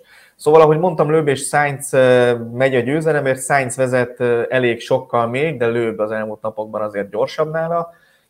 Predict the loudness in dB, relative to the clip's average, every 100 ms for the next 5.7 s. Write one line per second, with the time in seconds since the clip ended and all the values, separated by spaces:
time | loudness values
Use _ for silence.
0 | _ _ _ _ -8 -4 -2 0 -2 -2
1 | -4 -6 -4 0 2 0 -6 -4 0 2
2 | 2 0 -2 -2 -2 -2 -2 -4 -4 -4
3 | -4 -8 -8 -6 -4 -4 -8 -10 -8 -8
4 | -8 -12 -12 -6 -2 -2 -6 _ _ _
5 | _ _ -4 0 2 2 0